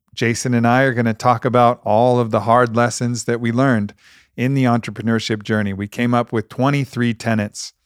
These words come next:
and these are applicable not only to running a business, but just running your life, basic principles like the law of reciprocity. So I'm really excited to share this moment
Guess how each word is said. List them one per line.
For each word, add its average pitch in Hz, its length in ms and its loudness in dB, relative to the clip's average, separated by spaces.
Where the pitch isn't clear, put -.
and 120 340 0
these 120 300 0
are 123 160 2
applicable 113 640 0
not 110 240 2
only 110 280 2
to - 140 -6
running 107 280 0
a 104 40 -2
business, 113 440 0
but 113 260 0
just 117 220 -10
running 117 200 2
your 110 120 0
life, 107 440 0
basic 117 460 0
principles 104 640 -4
like 95 160 -4
the - 80 -6
law 104 260 4
of 104 80 -2
reciprocity. 101 760 -2
So 98 280 -4
I'm 117 160 0
really 127 220 6
excited 110 580 0
to 104 80 -8
share 107 300 0
this 101 200 -4
moment 123 480 2